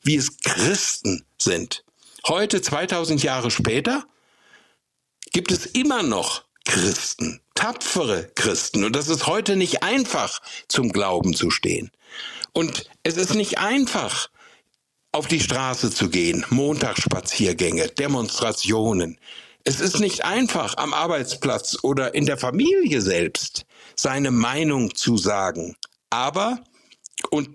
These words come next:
das ist das Mutmachende für mich, wir werden immer mehr. Deswegen kann ich nur sagen, seid keine Einzelkämpfer.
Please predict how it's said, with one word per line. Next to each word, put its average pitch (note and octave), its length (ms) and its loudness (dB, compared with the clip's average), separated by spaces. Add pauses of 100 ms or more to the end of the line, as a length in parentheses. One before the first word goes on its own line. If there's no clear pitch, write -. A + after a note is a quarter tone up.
das F3+ 240 -2
ist - 340 -2
das D3 220 -2
Mutmachende A2 1160 2
für F#2 220 0
mich, F2+ 320 0 (400)
wir D3+ 640 2
werden C3+ 600 2
immer C3 460 2
mehr. F2+ 400 2 (500)
Deswegen E3 520 2 (680)
kann E3 140 0
ich D#3 120 4
nur D3 140 2
sagen, C#3+ 340 0
seid C3+ 260 0
keine F#3 320 0
Einzelkämpfer. A3+ 840 0